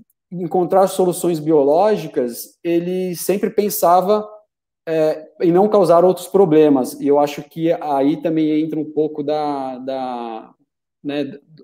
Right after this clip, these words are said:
d-, dessa, desse, disso dele ser visionário e de saber lidar com a soluço-, com, com, com, com soluções novas, né, pra problemas novos.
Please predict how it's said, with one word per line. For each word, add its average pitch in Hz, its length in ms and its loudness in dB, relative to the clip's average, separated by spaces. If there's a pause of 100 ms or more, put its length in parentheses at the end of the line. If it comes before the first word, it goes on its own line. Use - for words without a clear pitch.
d-, 139 200 -16
dessa, 143 440 0 (640)
desse, 139 400 0
disso 156 220 -6
dele 156 140 4
ser 165 220 2
visionário 160 720 4
e 175 40 0
de 160 100 -4
saber 165 560 6
lidar 185 680 4 (340)
com 165 120 -4
a 160 60 -2
soluço-, 170 680 -2
com, 165 340 -2
com, 156 360 -4
com, 143 400 0
com 147 140 -2
soluções 160 1040 -2
novas, 208 760 2 (280)
né, 165 240 -4
pra 160 280 0
problemas 170 520 2
novos. 127 600 0